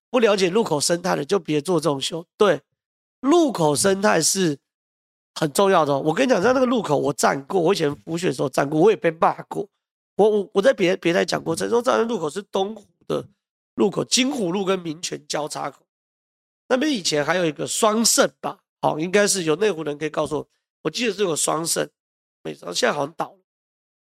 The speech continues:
它是个圆环，然后那圆环呢，所以圆环周遭都是大楼。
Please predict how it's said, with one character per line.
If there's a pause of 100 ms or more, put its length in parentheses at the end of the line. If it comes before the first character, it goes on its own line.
(720)
它
是
个
圆
环， (720)
然
后
那
圆
环
呢， (100)
所
以
圆
环
周
遭
都
是
大
楼。